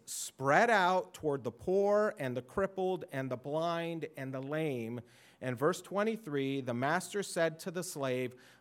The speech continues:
"Go out into the highways and along the hedges and compel them to come in, that my house may be filled." And so this is what Jesus has been doing and what he continues to do as he leaves the dinner party.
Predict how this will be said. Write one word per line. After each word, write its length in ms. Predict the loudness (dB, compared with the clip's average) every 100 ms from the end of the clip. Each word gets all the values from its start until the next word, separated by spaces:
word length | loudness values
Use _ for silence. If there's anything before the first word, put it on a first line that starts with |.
| -12 6
"Go 260 | 8 10
out 320 | 8 8 4 0
into 300 | -4 -2 -2
the 100 | 0
highways 720 | 2 2 2 2 2 2 0
and 160 | -4 -2
along 400 | 2 2 2 0
the 100 | -2
hedges 520 | -2 -2 -2 -4 -6 -6
and 240 | -4 -4
compel 560 | -6 -6 -4 2 4 4
them 300 | 2 -2 -4
to 120 | -8
come 300 | -8 -4 -2
in, 340 | -2 -2 -6 -8 -16 -20 -2
that 240 | 0 0
my 260 | 0 0 0
house 540 | -2 0 0 0 -6
may 220 | -6 -6
be 240 | -6 -6 -8
filled." 480 | -8 -6 -6 -10 -18 _ _ _ _ _ _ _ _ -6
And 120 | -4 0
so 120 | 2
this 280 | 4 2 0
is 120 | -2
what 260 | -2 -2
Jesus 560 | -6 -4 -4 -2 -2 0
has 220 | -2 -2
been 240 | -2 -4 -2
doing 640 | 0 2 2 0 -4 -8 -10 -20 -6
and 360 | 2 4 4 4
what 160 | 4 4
he 140 | -2
continues 760 | -4 -6 0 0 0 -2 -4 -6
to 120 | -6
do 400 | -2 -2 -2 -2
as 220 | -2 -2
he 140 | -4 -6
leaves 500 | -2 -2 -2 -4 -8
the 100 | -6
dinner 300 | -4 -4 -4
party. 540 | -2 -2 -2 -6 -14